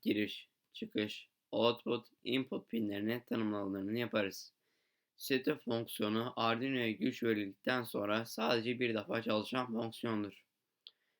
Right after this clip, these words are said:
Bundan dolayı kodlarımızı buna göre düzenlememiz gerekir.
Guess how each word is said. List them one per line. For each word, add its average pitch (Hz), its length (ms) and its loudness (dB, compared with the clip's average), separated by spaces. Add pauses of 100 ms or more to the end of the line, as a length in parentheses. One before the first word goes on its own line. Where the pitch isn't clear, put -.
(160)
Bundan 139 400 6
dolayı 113 280 2
kodlarımızı 120 840 0
buna 127 260 0
göre 110 260 0
düzenlememiz 110 640 0
gerekir. 117 580 2